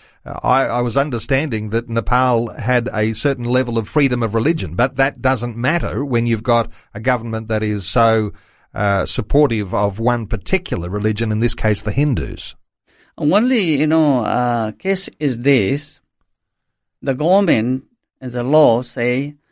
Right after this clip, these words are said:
Speaker 2: that those are Christian, being a Christian, no problem, uh, can continue to b-, continue being a Christian. But those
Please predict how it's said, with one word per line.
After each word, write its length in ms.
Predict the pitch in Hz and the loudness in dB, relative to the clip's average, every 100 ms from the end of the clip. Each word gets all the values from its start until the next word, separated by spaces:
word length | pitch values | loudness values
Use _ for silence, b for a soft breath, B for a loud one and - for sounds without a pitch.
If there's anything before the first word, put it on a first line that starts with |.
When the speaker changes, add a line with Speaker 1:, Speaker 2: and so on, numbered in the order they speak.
| _ _ | _ _
Speaker 2:
that 180 | 139 123 | -4 0
those 240 | 143 160 147 | 2 2 2
are 120 | 131 | 0
Christian, 500 | - 165 - 139 131 | -2 -4 0 2 4
being 260 | 135 151 | 4 2
a 60 | 135 | 2
Christian, 380 | - 131 - 131 | 0 -6 2 4
no 100 | 151 | 4
problem, 560 | 151 117 117 127 147 - | 2 -2 0 -2 -2 -4
uh, 300 | - 127 - - | -6 -4 -6 -6
can 180 | 143 135 | -4 -4
continue 400 | - 135 147 139 - | -2 -2 -2 -4 0
to 240 | 143 123 | 2 2
b-, 200 | 131 - _ _ | -2 -12 _ _
continue 760 | 151 147 165 160 143 143 165 - _ _ 131 | 0 0 0 4 6 4 0 -8 _ _ -2
being 280 | 143 139 | 0 2
a 80 | 160 | 0
Christian. 560 | - 220 - 110 - - _ _ _ _ | -2 -6 -4 -4 -6 -12 _ _ _ _
But 480 | 135 147 139 - _ | 2 2 2 -6 _
those 520 | 147 139 151 190 190 | -8 0 2 2 0